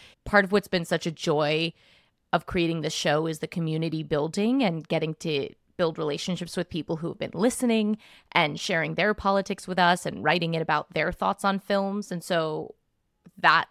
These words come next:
to me, is something really exciting about the potential of this Patreon and this Discord, is building that conversation and inviting more of a dialogue with our audience in.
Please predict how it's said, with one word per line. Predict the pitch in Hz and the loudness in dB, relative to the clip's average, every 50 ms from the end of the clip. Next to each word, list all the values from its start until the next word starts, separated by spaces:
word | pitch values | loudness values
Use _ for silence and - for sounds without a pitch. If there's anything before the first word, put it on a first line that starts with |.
| _ - | _ -10
to | - 196 180 | -6 -6 -4
me, | 160 156 151 147 | -4 -4 -4 -4
is | 143 - | -6 -6
something | 156 156 160 151 151 | -6 -6 -6 -6 -6
really | 151 156 147 - | -4 -4 -4 -6
exciting | - - - 175 156 147 151 - - - - - | -6 -4 -2 -2 0 0 -2 -4 -8 -8 -8 -8
about | 160 - 156 151 - | -6 -4 -2 -4 -4
the | - - _ _ _ _ _ - | -4 -10 _ _ _ _ _ 0
potential | - - - 165 156 160 - - 147 151 | 0 0 0 -4 -4 -4 -2 -2 0 0
of | 147 - - | 0 -2 -2
this | 143 139 - | -6 -8 -6
Patreon | - 208 233 233 - - 196 190 175 170 165 | -2 0 0 0 0 2 4 4 4 4 2
and | 151 226 | -2 -6
this | - - | -8 -10
Discord, | - - 180 - - - 190 175 165 | -8 -8 -8 -8 -6 -2 -2 -2 -2
is | 160 151 - _ _ _ | -2 -6 -12 _ _ _
building | - 185 175 175 165 156 165 160 | 0 2 2 2 0 -2 -2 -2
that | 156 143 - - | -2 -2 -4 -2
conversation | - 170 156 143 135 - 151 - - 143 131 147 - - 156 156 | 0 0 0 0 0 -4 -6 -4 -2 -4 -4 -4 -4 -4 -4 -4
and | 156 151 | -4 -4
inviting | 160 165 160 - 165 156 156 156 147 147 151 151 - - _ - - - - - - _ _ _ - | -6 -8 -2 0 2 2 2 0 -2 -6 -6 -8 -10 -12 _ -20 -20 -20 -20 -20 -20 _ _ _ -4
more | 175 175 170 165 151 160 165 | -2 0 2 2 2 0 0
of | 151 160 | 0 -2
a | |
dialogue | 147 - 147 143 147 147 147 143 - | -2 0 0 0 2 2 0 0 -2
with | 151 - | -2 -2
our | 143 - - | 0 0 0
audience | - 143 151 - - - 151 - - | 0 -2 -2 -4 -6 -8 -10 -10 -8
in. | - 90 92 90 - | -8 -8 -8 -8 -12